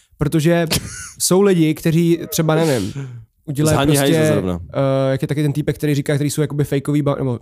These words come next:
Speaker 1: ho-, hodně špatný bankomaty v Česku, prostě, který tě jako
Speaker 2: No.
Speaker 1: píš směnárny, že, eh,
Speaker 2: Janek Rubeš.
Speaker 1: mají na píč-, jo, tak to, tak on. Tak já bych dělal to samý s hajzlama, že bych ti prostě říkal na, na YouTube prostě, eh, všechny ty hajzly v Praze třeba.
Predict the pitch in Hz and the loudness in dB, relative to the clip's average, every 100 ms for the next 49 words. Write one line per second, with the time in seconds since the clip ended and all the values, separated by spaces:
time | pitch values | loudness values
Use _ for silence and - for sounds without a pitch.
0 | - - 135 135 151 151 - - 147 135 | -8 -4 0 2 2 0 -2 -4 -2 -2
1 | 139 147 143 143 - 147 - 127 139 - | -2 0 -2 -2 -4 -6 -6 -6 -6 -4
2 | 131 127 131 131 131 104 90 - - - | -6 -6 -4 -2 0 -2 -2 -6 -20 -12
3 | - 151 156 151 131 117 - - - - | -2 2 2 0 -2 -6 -14 -20 -20 -4
4 | 139 135 131 104 - 107 107 107 92 85 | 0 0 0 -4 -4 -2 0 0 -2 -2
5 | 135 135 - - 156 160 151 - 131 135 | -2 -2 -6 -6 -2 -2 -4 -4 -8 -6
6 | 123 120 117 120 123 135 139 131 147 127 | -6 -6 -6 -6 -2 0 0 -2 -2 0
7 | 127 139 107 - - - 123 123 113 123 | 0 0 -2 -6 -18 -12 -8 -6 -6 -4
8 | 143 127 131 131 104 123 127 123 127 127 | -4 -4 -2 -2 -2 -2 -2 -2 -2 -2
9 | 123 131 - 123 - 135 123 123 - - | -4 -8 -8 -8 -6 -2 -2 -4 -8 -20
10 | _ _ _ 123 120 120 120 120 - - | _ _ _ -4 -2 -2 -4 -6 -8 -14
11 | _ - 143 139 135 139 135 - 127 123 | _ -2 0 2 2 2 0 -2 -2 -2
12 | - 107 | -6 -8